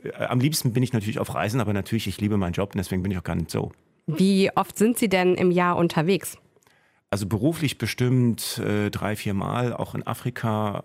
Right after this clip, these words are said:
Speaker 1: Ähm, nächste Woche bin ich in Polen auf einer großen Tagung. Also das ist schon, das gehört zum Beruf dazu, international,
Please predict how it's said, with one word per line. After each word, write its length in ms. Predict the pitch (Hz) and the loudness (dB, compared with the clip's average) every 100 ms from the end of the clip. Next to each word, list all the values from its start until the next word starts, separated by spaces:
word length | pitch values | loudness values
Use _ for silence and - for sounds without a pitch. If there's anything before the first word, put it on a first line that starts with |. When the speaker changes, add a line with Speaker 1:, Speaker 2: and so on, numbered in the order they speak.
| 135 - | -10 -6
Speaker 1:
Ähm, 400 | 92 95 90 101 | -4 -2 -4 -6
nächste 380 | - 104 113 104 | -4 -2 0 0
Woche 160 | 104 - | 0 -2
bin 140 | 98 | -2
ich 100 | 101 | -2
in 100 | 98 | -4
Polen 280 | - 123 113 | -2 0 0
auf 160 | - 101 | -2 -2
einer 80 | |
großen 240 | 98 90 98 | -2 -4 -4
Tagung. 520 | - 107 107 101 98 - - - _ - | -4 -2 0 -2 -4 -10 -20 -20 _ -4
Also 160 | 95 | -2
das 160 | 110 - | -2 -4
ist 100 | - | -4
schon, 220 | 139 131 | 0 0
das 140 | 120 | 0
gehört 180 | - 113 | -2 -2
zum 120 | - | -2
Beruf 200 | 104 110 | -2 -2
dazu, 460 | - 104 - 117 113 | -2 -4 -2 -2 -2
international, 800 | 107 113 110 - 104 101 104 | -2 0 0 0 -2 0 -2